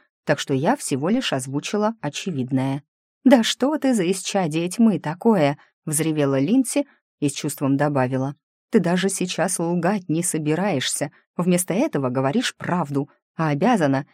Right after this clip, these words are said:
изворачиваться, врать. Ты же тёмная и должна поступать как тёмная, чтобы я тебя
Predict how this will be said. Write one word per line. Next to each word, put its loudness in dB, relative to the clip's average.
изворачиваться, -2
врать. -4
Ты 4
же 0
тёмная 2
и 4
должна 0
поступать -6
как -6
тёмная, 0
чтобы 0
я 2
тебя -2